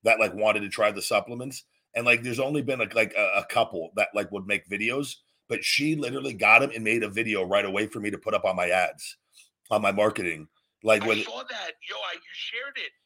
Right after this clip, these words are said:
Speaker 2: You
Speaker 1: Yeah,
Speaker 2: shared it on
Speaker 1: but, like,
Speaker 2: your
Speaker 1: she's
Speaker 2: page.
Speaker 1: so good, like, 'cause she has her own business, but she literally got 'em and
Speaker 2: Yes.
Speaker 1: made the video make a priority,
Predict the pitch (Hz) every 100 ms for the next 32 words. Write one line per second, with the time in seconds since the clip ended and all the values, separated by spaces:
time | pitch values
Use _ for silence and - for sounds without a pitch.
0 | - 110 123 107 - 113 95 139 143 127
1 | 147 123 160 160 160 156 131 120 - -
2 | 139 123 123 113 98 131 123 101 127 -
3 | 123 113 117 135 147 135 104 117 147 151
4 | 120 117 123 120 117 117 110 104 101 92
5 | - 107 117 113 104 92 87